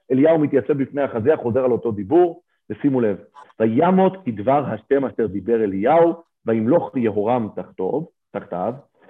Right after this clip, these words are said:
בשנת שתיים ליהורם בן יהושפט מלך יהודה, כי לא היה לו בן." זאת אומרת, הוא מת אחרי מלכות קצרה, בלי בנים.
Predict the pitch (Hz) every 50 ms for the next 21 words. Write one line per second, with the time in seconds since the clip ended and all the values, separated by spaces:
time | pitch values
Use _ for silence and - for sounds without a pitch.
0 | - _ - 139 139 - - 185 214 208 - - _ _ - 214 220 247 254 247
1 | 226 214 202 185 180 170 175 202 214 196 202 185 170 151 143 139 - 147 - 175
2 | 170 170 165 165 165 165 - 143 131 127 123 117 151 185 208 202 - _ _ _
3 | _ _ - 170 165 175 185 196 220 233 247 254 - - - 151 151 151 151 156
4 | 160 160 165 160 156 165 165 - 107 101 147 147 123 98 87 85 - _ _ _
5 | _ _ _ _ _ _ _ _ _ _ _ _ _ _ _ - 143 151 170 170
6 | 170 160 143 143 143 156 170 202 196 - - - _ _ _ _ - 131 131 123
7 | 131 151 170 175 160 - 165 170 - - - - 151 131 127 143 165 196 208 202
8 | - - _ _ _ - 113 113 160 175 208 202 170 214 214 233 240 185 110 87
9 | -